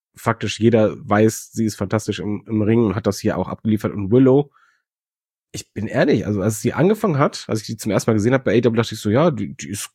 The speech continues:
cool, die, die hat was drauf“, aber ich hab das halt nicht gedacht, wegen, okay, die wird total klinken, weil ich dachte, das Gimmick ist blöd. Aber die bringt so viel mit, die hat sich auch so entwickelt. Ich find, die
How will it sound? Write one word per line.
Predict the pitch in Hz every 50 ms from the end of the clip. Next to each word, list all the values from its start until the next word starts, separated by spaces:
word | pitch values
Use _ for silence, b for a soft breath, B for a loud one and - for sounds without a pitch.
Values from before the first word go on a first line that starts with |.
| - - -
cool, | 143 180 330 277
die, | 156 104 92
die | - - 98
hat | 113 - _ _ _ _ _ -
was | 95 - -
drauf“, | - 80 85 110 151 202 -
aber | 120 117
ich | 107 -
hab | 135 -
das | 127 - -
halt | 113 104 117
nicht | 127 160 -
gedacht, | - 139 117 131 - - -
wegen, | 113 107
okay, | 98 110 - - 135 127
die | 120
wird | 117 123 -
total | 113 - 110 107
klinken, | 110 - 143 156 147
weil | 113
ich | 117 117
dachte, | 135 127 - 123
das | 110 -
Gimmick | - 139 180 185 -
ist | - - -
blöd. | - 98 98 95 92 92 - - _ _ _ _ _ _ _ _ _ _ _ _ _ _ _
Aber | - 147 147 135 123 120 104 90 _ _ - _ _ _ _
die | - 156 165
bringt | - - 135 113 95
so | 92 101 107 143 214
viel | 254 - - 202
mit, | 180 180 185 185 - - 131
die | 120
hat | 123 -
sich | - 113 110
auch | - 98 107
so | - 120 143
entwickelt. | 143 127 151 - 156 - 107
Ich | 104 -
find, | - 147 139
die | - 113 - _